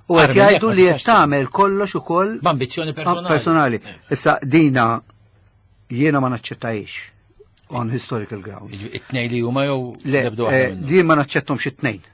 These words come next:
Speaker 2: Għadek,
Speaker 1: Imma
Speaker 2: ok.
Speaker 1: nibdew tal-ambizzjoni personali. Eh, naħseb li Herbert Ganado kien sinċir fl-attentati tiegħu għal perjodu mhux ħażin biex jipprova jixpruna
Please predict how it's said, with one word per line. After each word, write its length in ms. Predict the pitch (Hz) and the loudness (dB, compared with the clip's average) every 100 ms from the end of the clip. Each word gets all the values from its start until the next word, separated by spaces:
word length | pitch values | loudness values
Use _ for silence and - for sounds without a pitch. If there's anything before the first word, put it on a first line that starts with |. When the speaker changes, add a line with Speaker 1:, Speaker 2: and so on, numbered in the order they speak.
| _ | _
Speaker 2:
Għadek, 360 | 98 101 82 151 | -16 -16 -10 -4
Speaker 1:
Imma 220 | 131 131 | 0 0
Speaker 2:
ok. 80 | 170 | -2
Speaker 1:
nibdew 320 | 160 143 131 | -4 -2 -2
tal-ambizzjoni 880 | 139 123 120 110 107 131 113 110 107 107 113 _ _ _ _ | -2 -2 -4 -6 -10 -8 -8 -8 -12 -14 -20 _ _ _ _
personali. 600 | 123 107 120 107 101 101 _ _ _ _ _ _ _ | -12 -10 -10 -12 -16 -20 _ _ _ _ _ _ _
Eh, 320 | - 123 120 - _ - | -12 -10 -10 -14 _ -12
naħseb 600 | 143 165 - 143 120 135 | -6 -6 -6 -8 -8 -6
li 160 | 117 117 - _ _ _ _ _ _ _ _ _ _ _ _ _ _ _ _ _ - | -6 -8 -12 _ _ _ _ _ _ _ _ _ _ _ _ _ _ _ _ _ -12
Herbert 400 | 147 131 127 110 | -8 -6 -8 -6
Ganado 560 | 123 147 135 110 104 98 _ _ _ _ _ _ _ | -6 -4 -4 -8 -12 -16 _ _ _ _ _ _ _
kien 140 | 135 | -8
sinċir 600 | 117 139 120 - 117 101 - | -6 -8 -10 -10 -12 -12 -14
fl-attentati 800 | 123 113 120 101 151 135 120 98 | -16 -14 -14 -12 -10 -10 -12 -14
tiegħu 320 | 117 - - _ _ _ _ _ _ _ _ _ | -16 -16 -20 _ _ _ _ _ _ _ _ _
għal 160 | 120 113 | -12 -10
perjodu 420 | 123 123 135 110 | -8 -6 -6 -8
mhux 200 | 101 98 | -12 -14
ħażin 380 | - 143 117 139 147 _ _ _ _ - | -10 -8 -8 -10 -12 _ _ _ _ -12
biex 200 | 120 - | -10 -10
jipprova 380 | 120 165 135 120 | -12 -8 -8 -8
jixpruna 680 | 113 - - 147 135 135 | -10 -12 -14 -12 -8 -8